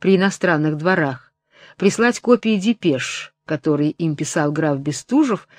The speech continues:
с тех пор, как он был во главе дел. Это было сделано для того, чтобы найти преступление в его депешах. Говорили, что он писал только то, что хотел, и вещи, противоречащие приказаниям и воле императрицы.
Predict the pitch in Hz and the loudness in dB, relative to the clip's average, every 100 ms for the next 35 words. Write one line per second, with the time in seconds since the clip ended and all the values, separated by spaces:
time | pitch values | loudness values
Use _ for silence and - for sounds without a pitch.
0 | - - - 185 - - 277 320 - 165 | -20 -20 0 0 0 2 2 2 -2 -2
1 | - 254 185 208 196 180 165 160 175 143 | 0 0 2 0 0 0 0 2 0 0
2 | 123 98 - _ _ _ _ _ _ _ | -6 -8 -14 _ _ _ _ _ _ _
3 | _ _ - 262 269 254 262 262 214 196 | _ _ 2 2 4 2 4 4 2 4
4 | 262 254 220 226 208 226 220 214 202 196 | 4 4 2 0 2 0 0 -2 0 0
5 | 190 - 220 196 - 196 - 196 196 156 | 0 -2 -4 -4 -4 -8 -2 4 4 4
6 | 113 92 - _ _ 151 151 151 139 135 | -2 -6 -10 _ _ -4 0 2 0 -2
7 | 147 131 - - _ _ _ _ _ _ | -4 -4 -6 -14 _ _ _ _ _ _
8 | _ 151 170 196 196 - 190 185 190 - | _ -4 0 2 0 0 -2 -2 -4 0
9 | 190 - 190 175 175 180 175 - 156 147 | 0 0 -2 -2 -2 -2 -2 -4 -4 -4
10 | 143 - 247 277 - - _ - 185 160 | -4 2 2 2 -4 -20 _ -2 0 4
11 | 240 - 220 185 165 165 160 208 - - | 2 2 -2 -2 0 0 2 2 0 -4
12 | 190 170 160 147 135 170 190 180 175 165 | -4 -2 -2 -2 0 0 0 -2 -4 -4
13 | 147 147 156 156 160 147 143 135 - 123 | -2 0 0 -2 -4 -6 -6 -8 -8 -12
14 | - - - | -12 -14 -14